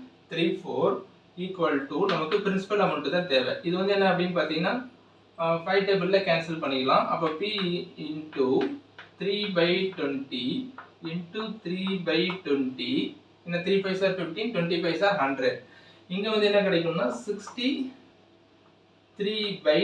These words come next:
ட்வென்டின்னு கிடைக்கும். ஏன்னா சிக்ஸ்டி த்ரீ ஃபைவ் தான் த்ரீ ஒன் ஃபைவ் இருக்கும். இப்போ நமக்கு என்ன பண்ணிக்கலாம், இதை அப்படியே ரைட் ஹேண்ட் சைடு ஷிஃப்ட் பண்ணிக்கலாமா? So, அப்ப P equal to நமக்கு என்ன கிடைக்குதுன்னா, இங்க பாருங்க, one one three four into twenty into twenty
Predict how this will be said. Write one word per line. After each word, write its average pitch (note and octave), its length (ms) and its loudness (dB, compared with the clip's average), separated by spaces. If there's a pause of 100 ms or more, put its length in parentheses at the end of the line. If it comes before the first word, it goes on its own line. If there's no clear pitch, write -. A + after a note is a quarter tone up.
(140)
ட்வென்டின்னு D3 480 0
கிடைக்கும். - 420 -2
ஏன்னா F3+ 240 -2
சிக்ஸ்டி G3 400 -8
த்ரீ G3 220 2
ஃபைவ் E3+ 260 4
தான் G3 240 2
த்ரீ F3+ 100 0 (180)
ஒன் D3 120 -2 (100)
ஃபைவ் C3+ 300 -2
இருக்கும். B2 320 -6 (580)
இப்போ F3 220 -4
நமக்கு E3+ 220 2
என்ன F3 160 2
பண்ணிக்கலாம், D#3+ 420 4 (120)
இதை E3 140 4
அப்படியே E3 220 4
ரைட் D#3+ 160 2
ஹேண்ட் D#3 160 0
சைடு D#3 160 -6
ஷிஃப்ட் E3 160 -12
பண்ணிக்கலாமா? E3+ 420 4 (360)
So, F3+ 120 -10
அப்ப D3 240 -4
P G#3 140 -4 (160)
equal D#3+ 320 -2
to E3+ 140 -2
நமக்கு C#3 220 -2
என்ன E3 180 0
கிடைக்குதுன்னா, C#3 480 0 (340)
இங்க C#3+ 180 -4
பாருங்க, C#3 280 2 (720)
one F3+ 180 2 (120)
one F3+ 220 4 (180)
three D#3 220 0 (140)
four C3 280 0 (340)
into E3+ 280 -2 (220)
twenty E3 440 -6 (280)
into D#3 320 -4 (200)
twenty D3 460 -6